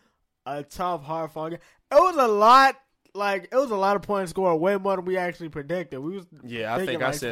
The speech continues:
Speaker 1: twenty-four sixteen.
Speaker 2: twenty-four twenty-one, right? Like, you
Speaker 1: Like
Speaker 2: said twenty-four sixteen.
Speaker 1: <laughs>
Speaker 2: Then I think you went twenty-seven twenty-four. Like, it was a lot of points. But listen, this, this is the thing. 'Cause I, I'm,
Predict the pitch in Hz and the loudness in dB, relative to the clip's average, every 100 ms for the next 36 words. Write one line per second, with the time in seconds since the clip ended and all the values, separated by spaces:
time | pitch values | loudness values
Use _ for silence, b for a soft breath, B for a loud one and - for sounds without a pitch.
0 | 180 165 131 123 - 180 120 175 202 202 | -6 -4 -4 -4 -6 -6 -6 -4 -4 -2
1 | 120 120 131 120 110 117 123 120 117 87 | -4 -4 -4 -6 -8 -8 -6 -4 -6 -8
2 | 131 139 - 226 226 180 175 160 175 156 | -4 -2 2 4 4 2 -4 -2 -2 -2
3 | 175 156 - 185 175 165 - - _ _ | -2 -6 -6 -6 -4 -4 -6 -16 _ _
4 | _ 156 196 185 214 202 208 190 170 185 | _ -2 0 0 -2 -4 -4 -4 -4 -6
5 | 190 175 185 170 170 170 175 160 160 165 | -6 -4 -2 -2 -4 -6 -6 -6 -6 -4
6 | 160 127 120 110 _ _ _ _ - 147 | -4 -4 -6 -12 _ _ _ _ -6 -6
7 | 147 127 110 - 113 113 113 117 120 120 | -4 -8 -10 -14 -12 -12 -8 -6 -4 -4
8 | 120 - 139 b b 180 233 220 - - | -8 -12 -14 b b -6 -4 -4 -8 -20
9 | b 151 269 294 - 170 233 180 139 - | b -10 -10 -10 -12 -10 -10 -12 -14 -14
10 | 107 _ _ _ - _ _ _ _ _ | -18 _ _ _ -20 _ _ _ _ _
11 | _ _ _ _ _ _ _ _ _ _ | _ _ _ _ _ _ _ _ _ _
12 | - 170 160 151 - 143 170 | -6 -4 -2 -4 -2 0 0